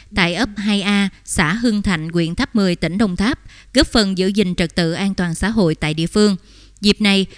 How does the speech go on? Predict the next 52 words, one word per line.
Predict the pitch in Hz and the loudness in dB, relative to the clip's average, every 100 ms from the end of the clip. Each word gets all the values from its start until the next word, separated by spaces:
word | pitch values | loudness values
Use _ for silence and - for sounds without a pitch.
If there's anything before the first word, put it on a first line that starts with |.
| - - | -8 2
Ủy | 190 | 4
ban | 226 233 | 4 2
Nhân | 220 | 2
dân | 226 214 | 2 0
tỉnh | 214 165 202 | -2 -2 0
Đồng | 202 180 | -2 0
Tháp | 226 320 208 | -2 -2 -2
đã | 190 | -4
tặng | - 165 175 | -2 -4 -2
bằng | 180 170 | -4 -2
khen | 202 202 | 0 0
cho | 196 196 | 2 0
Trung | - 202 202 | 2 0 0
tá | 185 240 302 | -2 -2 0
Nguyễn | 180 175 | 0 -2
Văn | 214 | -4
Hùng, | 185 196 180 - - - | 2 2 2 -4 -16 0
đội | 196 175 | 4 4
trưởng | 175 170 196 240 | 4 2 0 0
đội | 165 | 0
cảnh | 165 165 185 | 0 -2 -2
sát | 175 180 | -2 -2
hình | 208 175 | -2 -2
sự | 175 160 | -2 0
Công | 196 196 | -2 0
an | 190 190 | -4 -2
thành | 180 | -6
phố | 165 196 | -4 -2
Châu | 214 180 | 0 2
Đốc, | 226 - - | 2 2 -2
tỉnh | 160 | -4
An | 196 190 | -2 0
Giang. | 185 190 175 - - - - | 2 0 -2 -8 -20 -20 0
Giám | 226 247 | 2 4
đốc | 294 - | 2 2
Công | 226 202 | -2 0
an | 202 196 | 0 -2
tỉnh | 190 170 | -2 0
Đồng | 208 175 | -2 0
Tháp | 202 285 - | -2 -2 -2
tặng | 160 160 | -2 0
giấy | 170 | -2
khen | 165 233 190 | 0 0 0
cho | 196 | -2
tập | 190 175 - | -2 -4 -2
thể | 156 170 | -2 0
Công | 214 196 | -2 -2
an | 185 | -4
thành | 185 160 | -4 -6
phố | 170 170 | -2 0
Châu | 214 190 | 2 4
Đốc | 269 | 4